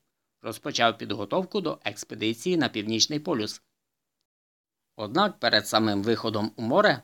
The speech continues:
полярник одержав звістку, що Пірі вже досяг північної верхівки Землі. Ця новина була серйозним ударом для Амундсена. Коли мандрівник вийшов у море, він направився не на північ,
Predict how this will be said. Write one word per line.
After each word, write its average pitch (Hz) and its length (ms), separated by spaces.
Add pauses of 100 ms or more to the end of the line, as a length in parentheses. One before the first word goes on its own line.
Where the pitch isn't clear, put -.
полярник 190 560
одержав 120 480
звістку, 107 560 (180)
що 101 220
Пірі 214 300
вже 113 260
досяг 131 440
північної 123 600
верхівки 120 480
Землі. 156 420 (920)
Ця 104 200
новина 104 440
була 104 320
серйозним 139 640
ударом 110 440
для 156 100
Амундсена. 101 760 (1000)
Коли 123 240
мандрівник 143 600
вийшов 104 460
у 120 60
море, 131 420 (100)
він 104 280
направився 113 640
не 104 140
на 165 120
північ, 98 500